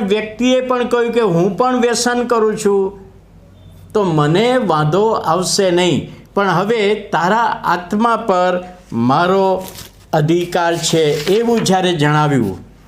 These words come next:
વકીલ દ્વારા કાગળિયા તૈયાર કરવામાં આવ્યા,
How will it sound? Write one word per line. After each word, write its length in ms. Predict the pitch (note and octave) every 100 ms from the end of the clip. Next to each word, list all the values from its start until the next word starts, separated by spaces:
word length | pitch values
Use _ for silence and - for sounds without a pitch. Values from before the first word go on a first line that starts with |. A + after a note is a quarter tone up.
| - - - - - - - - - - C3
વકીલ 460 | C#3+ F#3+ F#3+ F3
દ્વારા 380 | C#3+ D#3+ F3+ F3 D#3+ - - -
કાગળિયા 640 | C3+ D3+ E3 F3 F3 E3+
તૈયાર 480 | E3 E3+ E3 F3 F3+
કરવામાં 480 | F3 E3+ F3 E3+ E3
આવ્યા, 340 | E3 F3 G#3